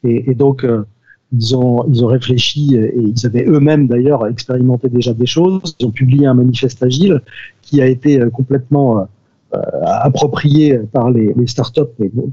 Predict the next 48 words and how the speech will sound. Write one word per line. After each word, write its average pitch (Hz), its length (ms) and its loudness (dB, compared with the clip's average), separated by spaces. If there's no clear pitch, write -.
dont 123 60 -4
certaines, 131 460 -2
euh, 104 140 -2
fonctionnaient 135 480 0
déjà 127 440 0
dans 127 100 0
ce - 160 -4
mode-là. 143 340 2
Et, 127 400 2
et, 131 220 0
et 127 160 2
en, 127 100 0
en, 131 240 -2
en 131 40 0
fait, 165 200 -4
ça, 120 340 0
ça 123 340 0
a 107 60 2
enclenché 143 500 0
un 131 80 2
mouvement 143 500 2
à 113 160 -2
partir - 300 -16
des 120 180 -8
années 123 180 -6
deux 123 140 -2
mille 165 300 0
qui - 120 -14
a 117 40 -2
été 117 340 -2
un 127 80 0
mouvement, 127 540 0
euh, 113 100 -8
que 117 40 -2
Xavier 123 460 2
l'a 107 300 0
rappelé, 127 440 0
de, 117 280 0
de, 123 140 -2
de 123 200 0
vraies 117 220 0
révolutions 143 600 0
dans, 120 180 -4
dans 131 180 -4
le 127 60 -2
développement, 139 560 0
avec, 135 460 0
euh, 113 220 0